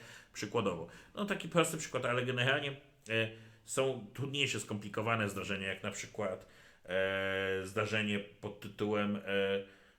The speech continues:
który zawodnik będzie miał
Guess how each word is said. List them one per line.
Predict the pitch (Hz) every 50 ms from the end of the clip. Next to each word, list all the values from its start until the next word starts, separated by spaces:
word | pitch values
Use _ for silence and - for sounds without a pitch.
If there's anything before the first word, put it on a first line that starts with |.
| _ _
który | - - - 135 131 139 123
zawodnik | 110 123 117 113 117 113 104 104 117 117 120 117 - - - - - - - - _ _ _ _ -
będzie | 87 98 107 104 107 113
miał | 113 113 110 107 107 107